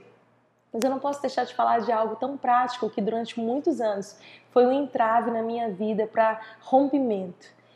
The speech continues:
E nesse recomeço você precisa ser gente. Você precisa ser alguém mais transparente, mais vulnerável, mais aberto às inferências, interferências e ações sobrenaturais do Espírito Santo, mas sendo um ser humano melhor.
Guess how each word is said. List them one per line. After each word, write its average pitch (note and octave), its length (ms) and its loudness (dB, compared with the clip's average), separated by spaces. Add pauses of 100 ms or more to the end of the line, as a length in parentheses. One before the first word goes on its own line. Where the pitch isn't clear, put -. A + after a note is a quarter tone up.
(180)
E G3+ 60 2
nesse D#4 280 6
recomeço A3+ 640 0
você G#3 220 -2
precisa A3+ 480 -2
ser A#3+ 580 0
gente. G3+ 640 -2 (280)
Você G3+ 200 2
precisa A#3 380 0
ser C4 240 4
alguém A#3 340 4
mais A3 220 -2
transparente, G#3+ 720 -2
mais G#3 180 0
vulnerável, G#3 600 0
mais G3+ 200 -2
aberto G#3+ 680 0 (340)
às G#3 540 -2
inferências, A#3+ 880 4
interferências A#3+ 1000 2
e A#3 40 4
ações A#3 600 0
sobrenaturais A#3+ 960 0
do G3+ 40 -6
Espírito G#3 440 -8
Santo, G#3+ 420 -2 (460)
mas A#3 200 2
sendo C4 480 4
um B3+ 80 2
ser C4 260 4
humano B3 320 2
melhor. G#3+ 420 0